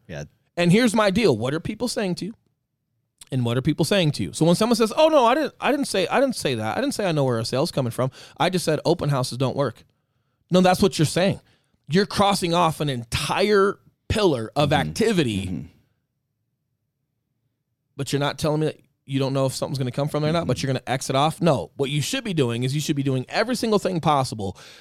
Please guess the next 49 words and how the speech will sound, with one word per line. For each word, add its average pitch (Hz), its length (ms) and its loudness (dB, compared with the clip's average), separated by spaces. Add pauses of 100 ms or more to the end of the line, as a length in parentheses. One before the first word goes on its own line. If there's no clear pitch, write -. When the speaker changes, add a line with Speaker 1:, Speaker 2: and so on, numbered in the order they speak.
(120)
Speaker 2:
with 143 120 0
the 135 80 -2
best 185 280 0
of 180 120 0
your 175 120 6
ability, 151 380 4
understanding 165 600 2 (320)
I 220 80 0
got 175 160 0
no 202 260 6
idea 170 360 4
where 139 120 2
my 135 140 0
buyer's 123 320 0
gonna 123 140 -4
come 113 180 -6
from. 92 200 -8
Speaker 1:
Mm-hmm. 87 260 -10
Speaker 2:
So 160 120 2
what 151 120 4
I 131 80 0
should 226 200 -2
be 170 80 -2
doing 143 200 0
is 127 80 -4
preparing 165 460 -2
myself 131 520 0 (220)
the 131 100 -6
best 175 240 2
that 170 80 2
I 156 80 0
can 123 340 -4 (240)
with 131 220 -2
every 180 240 2
single 208 280 0
p-, - 140 -6 (220)
pillar 170 320 0 (760)
possible 220 560 0
within 170 240 0
a 151 60 2
budget 135 480 -2 (380)
that's 117 160 -10
affordable 143 380 -4
for 160 100 -8
you, 147 400 -2
affordable 151 420 -4
for - 120 -10
your 160 80 -4
seller, 131 360 -2